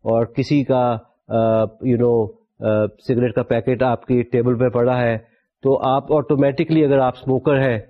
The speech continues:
تو ہو سکتا ہے بغیر سوچے ہوئے you know، آپ کا ہاتھ اس پیکٹ کی طرف جائے اور آپ، آ، اس، اس کو منہ سے لگائیں اور پینا شروع کر دیں۔ تو یہ جو ہیبیچویشن ہے، ا-،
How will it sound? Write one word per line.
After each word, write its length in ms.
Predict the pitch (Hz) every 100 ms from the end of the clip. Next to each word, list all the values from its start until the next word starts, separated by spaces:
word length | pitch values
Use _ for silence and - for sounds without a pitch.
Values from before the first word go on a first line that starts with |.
| _ _ -
تو 180 | 135 117
ہو 80 | 131
سکتا 300 | 139 - 143
ہے 40 |
بغیر 340 | 131 127 143
سوچے 400 | 143 - 135 135
ہوئے 400 | 170 143 104 104 _ _ _ _ _ _ _ _ -
you 160 | 131 127
know، 220 | 127 95
آپ 180 | 127 123
کا 100 | 131
ہاتھ 380 | 117 120 123 -
اس 140 | 143 - _ -
پیکٹ 280 | 127 139 123
کی 100 | 127
طرف 220 | 120 113
جائے 320 | 107 104 101 92 _ _ _ _ -
اور 300 | 113 117 117 -
آپ، 320 | 107 110 110 - _ _ -
آ، 260 | 107 107 107 104 -
اس، 140 | 131 110
اس 160 | - 127
کو 340 | - 117 110 107 107
منہ 140 | 107 117 -
سے 60 |
لگائیں 460 | 113 104 101 107 104
اور 320 | 101 - 113
پینا 300 | - 110 110
شروع 240 | 104 107
کر 180 | 104 104
دیں۔ 180 | 95 101 101 _ _ _ -
تو 80 |
یہ 400 | 202 185 247 226
جو 180 | 175 175
ہیبیچویشن 760 | 143 143 143 156 147 139 196 160
ہے، 220 | 131 160 - _ _ _ _ _ _ _ _ _ _ _ _ _ _ _ _ _ _ _
ا-، 140 | -